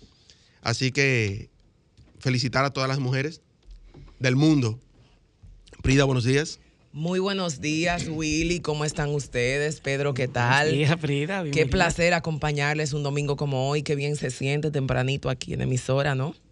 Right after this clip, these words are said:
Speaker 1: Claro, así es.
Speaker 2: Felicidades a
Speaker 1: <laughs>
Speaker 2: todas las damas. Que tengan un día espectacular y que las damas sigamos siendo baluarte de valentía,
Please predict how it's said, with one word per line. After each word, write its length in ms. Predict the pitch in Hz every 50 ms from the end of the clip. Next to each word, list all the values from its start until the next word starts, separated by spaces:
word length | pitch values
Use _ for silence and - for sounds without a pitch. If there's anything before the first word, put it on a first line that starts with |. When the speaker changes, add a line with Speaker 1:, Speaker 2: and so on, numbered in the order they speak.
| _ - -
Speaker 1:
Claro, 360 | - 135 131 131 131 139 - -
así 220 | - 127 123 139 135
es. 280 | 127 127 127 - - -
Speaker 2:
Felicidades 600 | - 160 165 165 - 160 151 143 147 156 170 165
a 80 | 175
Speaker 1:
<laughs> 0 |
Speaker 2:
todas 240 | 160 160 156 156 160
las 160 | 160 156 147
damas. 580 | - 151 147 156 170 180 190 190 185 - - - _ _ _ _ _ _ _ _ _ - - - - -
Que 120 | - 160 139
tengan 300 | 160 165 175 175 180 175
un 120 | 175 170
día 140 | 160 170 170
espectacular 680 | 160 - 156 139 - - 147 139 - 147 143 143 160
y 60 | 175 165
que 100 | - 143
las 160 | 143 139 127
damas 240 | 139 143 151 156 -
sigamos 400 | - 143 147 147 143 147 147 -
siendo 480 | - 156 139 127 170 175 165 147 147
baluarte 720 | 139 143 143 147 143 147 156 156 156 147 - - 139 143
de 240 | 139 151 165 185 185
valentía, 960 | 160 165 170 175 165 160 156 139 120 - 170 185 202 214 214 208 202 196